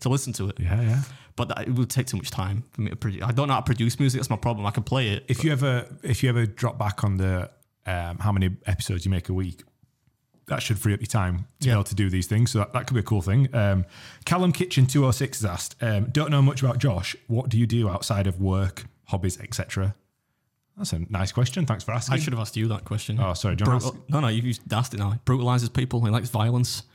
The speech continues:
Speaker 2: <laughs>
Speaker 1: Controlled violence in, like, a, in an octagon.
Speaker 2: Yeah, I, uh, I like to train as much as possible when not injured. So, like, jiu-jitsu, I, I'm, I'm,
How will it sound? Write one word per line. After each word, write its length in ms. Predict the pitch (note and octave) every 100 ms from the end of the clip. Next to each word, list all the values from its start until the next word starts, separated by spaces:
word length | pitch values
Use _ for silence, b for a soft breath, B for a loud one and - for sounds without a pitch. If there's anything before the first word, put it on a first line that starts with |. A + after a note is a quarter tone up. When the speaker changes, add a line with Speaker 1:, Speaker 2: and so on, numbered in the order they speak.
| b b _ -
Speaker 2:
<laughs> 300 | - - -
Speaker 1:
Controlled 380 | B2+ A#2+ C#3
violence 400 | B2 A#2+ A#2 A2+
in, 100 | A#2
like, 220 | G#2+ G#2+ A2
a, 260 | G2+ G2 -
in 120 | G#2
an 80 | G#2
octagon. 440 | - B2 A2 G#2+ B2+
Speaker 2:
Yeah, 200 | C#3+ C#3+
I, 180 | C3 C#3+
uh, 300 | C3+ B2 A#2+ - B B B _ _ _ -
I 60 | C#3
like 160 | D#3+
to 80 | C#3
train 560 | C3 D3 B2 F#2+ G2+ G#2+ - -
as 120 | A#2
much 200 | A#2 C3
as 60 | -
possible 340 | A#2 G#2 A2
when 180 | G2+ G2
not 180 | G2 A2
injured. 400 | G#2+ - E2+ -
So, 160 | - G#2
like, 160 | G2+ G2+
jiu-jitsu, 520 | G2+ A2 - G#2 G2+
I, 80 | F#2+ G2+
I'm, 220 | G2 F#2
I'm, 280 | G2+ F#2 F2